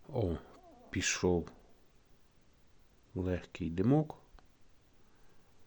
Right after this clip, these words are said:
Це означає, що флюс розплавився і зараз буде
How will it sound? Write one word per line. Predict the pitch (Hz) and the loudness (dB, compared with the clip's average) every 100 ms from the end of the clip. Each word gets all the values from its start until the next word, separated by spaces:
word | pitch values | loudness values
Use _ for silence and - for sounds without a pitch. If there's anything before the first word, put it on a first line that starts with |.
| - - - - - - - - - | -20 -20 -20 -20 -20 -20 -20 -20 -14
Це | - | -6
означає, | 90 95 92 92 87 | -2 0 2 2 2
що | - 85 | 0 -6
флюс | - 90 - | -2 -2 -2
розплавився | 80 - - 127 123 113 - | -8 -6 -2 0 0 -4 -4
і | 104 131 | -2 -2
зараз | 95 101 98 - | -4 -4 -6 -8
буде | - 90 90 | -6 -4 -4